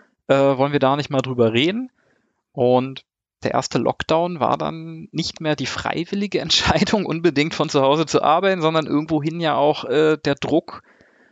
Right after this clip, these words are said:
oder der allgemeine Wille, äh, Arbeit ins Homeoffice zu verlagern, um eben Kontaktketten geringer zu gestalten und alles drumherum. Äh, und die Mentalität zu Anfang war noch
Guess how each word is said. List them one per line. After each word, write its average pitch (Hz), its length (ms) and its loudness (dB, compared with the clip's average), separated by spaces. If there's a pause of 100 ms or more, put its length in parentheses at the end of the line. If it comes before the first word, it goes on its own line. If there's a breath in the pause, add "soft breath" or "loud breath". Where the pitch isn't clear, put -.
(180 soft breath)
oder 135 280 2
der 127 200 2
allgemeine 135 500 0
Wille, 131 800 2
äh, - 40 -20 (840)
Arbeit 127 380 2
ins 127 180 -8
Homeoffice 127 600 0
zu - 180 -2
verlagern, 117 760 0
um 127 160 -8
eben 131 220 -8
Kontaktketten 120 800 -4
geringer 123 380 -2
zu - 120 -10
gestalten - 640 -2
und - 320 -8
alles - 260 -2
drumherum. 127 520 0 (1000 loud breath)
Äh, 120 460 4
und 120 800 -2 (140)
die 123 80 -2
Mentalität 127 520 2
zu - 120 2
Anfang 156 420 -2
war 135 160 2
noch - 400 -4